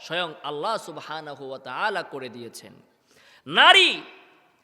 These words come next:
সমস্ত ওলামায়ে কেরাম একমত যে নারী তিনি রাষ্ট্রপ্রধান হতে পারবেন না।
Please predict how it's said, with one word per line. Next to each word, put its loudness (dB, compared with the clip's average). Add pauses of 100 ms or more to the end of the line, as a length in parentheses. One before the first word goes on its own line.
(140)
সমস্ত 6
ওলামায়ে 4
কেরাম -2
একমত -4 (420)
যে -4
নারী -2 (420)
তিনি -4
রাষ্ট্রপ্রধান -6
হতে -4 (360)
পারবেন -2
না। -4